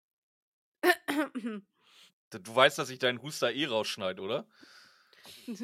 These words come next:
Speaker 1: Seit wann schneidest du wieder?
Speaker 2: Du hast neulich rumgemault, dir ist das Schneiden zu blöd langsam.
Speaker 1: Ja, weil's langsam auch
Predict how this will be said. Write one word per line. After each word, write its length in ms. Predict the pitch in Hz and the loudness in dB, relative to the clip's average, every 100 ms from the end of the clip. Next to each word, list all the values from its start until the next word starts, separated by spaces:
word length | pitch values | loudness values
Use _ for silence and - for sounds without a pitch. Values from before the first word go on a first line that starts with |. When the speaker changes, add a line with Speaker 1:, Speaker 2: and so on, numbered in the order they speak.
| 240 | -4
Speaker 1:
Seit 220 | 254 226 | 0 0
wann 140 | 220 | 0
schneidest 500 | 220 233 226 220 - | 0 0 2 0 0
du 200 | 302 339 | 4 4
wieder? 320 | 277 220 220 226 320 311 311 _ _ _ - 120 107 - | 2 0 -2 -4 -6 -8 -14 _ _ _ -16 -14 -14 -16
Speaker 2:
Du 180 | 127 143 | 4 8
hast 180 | 202 - | 8 8
neulich 280 | 220 208 185 | 4 4 2
rumgemault, 540 | 208 202 190 196 190 | 2 2 4 4 2
dir 100 | 349 | -2
ist 100 | - | -2
das 100 | 170 | -2
Schneiden 260 | - 170 160 | 0 0 -2
zu 120 | 147 | -10
blöd 240 | 135 147 | -8 -4
langsam. 400 | 120 107 101 95 | -2 -2 -4 -6
Speaker 1:
Ja, 220 | 294 302 | -2 0
weil's 180 | 285 285 | 2 2
langsam 340 | 294 302 302 | 4 4 2
auch 140 | 247 | -2